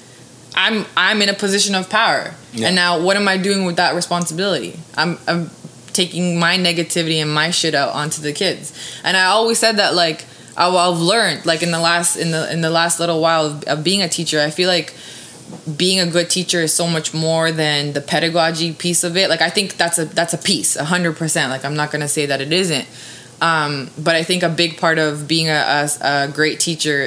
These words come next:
Speaker 1: is, is, um, is who you are as a, are as a person, your self-awareness as a person. I, I've seen the difference between when I'm having a bad day and I walk into,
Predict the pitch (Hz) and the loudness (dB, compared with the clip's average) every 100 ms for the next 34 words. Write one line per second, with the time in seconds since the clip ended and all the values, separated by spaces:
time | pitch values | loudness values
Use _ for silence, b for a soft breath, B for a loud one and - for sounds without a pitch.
0 | - 143 139 139 135 - - B B B | -2 -2 0 -2 0 0 -2 B B B
1 | B B 156 160 151 143 143 139 135 127 | B B 0 0 2 2 2 -2 -4 -8
2 | - - - - - - 170 - 202 196 | -12 -18 -20 -20 -20 -4 -2 0 0 2
3 | 185 165 175 170 165 - 147 147 165 160 | 2 4 2 2 -2 0 0 2 2 0
4 | 147 175 170 156 170 - 165 165 151 160 | -2 -2 0 0 2 2 0 0 0 2
5 | 156 151 143 139 147 143 - 233 - - | 0 -2 -4 -6 -4 -4 -4 -6 -4 0
6 | 156 143 170 160 156 - - 190 202 196 | 2 2 0 0 0 0 0 2 2 2
7 | 170 170 180 175 160 160 - 165 160 156 | 2 2 0 0 -2 -2 -4 0 0 2
8 | 147 156 175 160 160 147 151 151 151 147 | 2 2 2 0 0 0 2 2 2 0
9 | 151 202 - B B 156 151 147 156 160 | 2 0 -4 B B 0 2 4 2 2
10 | 156 156 165 151 151 143 | -2 0 0 2 2 0